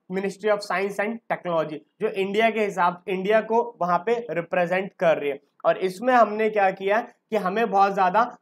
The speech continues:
फोकस करना है किस पे, क्लीन एनर्जी को हम कैसे इम-, अ, बहुत ज़्यादा करें, और इसमें हमें पब्लिक, प्राइवेट और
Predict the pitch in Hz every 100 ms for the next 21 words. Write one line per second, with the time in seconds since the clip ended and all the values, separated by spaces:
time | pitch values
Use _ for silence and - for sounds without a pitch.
0 | _ 220 202 214 202 - 190 175 190 196
1 | 196 180 240 247 - - 214 240 240 196
2 | 196 180 202 202 202 190 180 180 220 -
3 | 175 170 - 185 175 160 170 196 185 165
4 | 196 214 214 240 233 - 190 214 226 208
5 | 220 226 _ - 196 180 214 196 180 190
6 | 185 202 214 208 - 196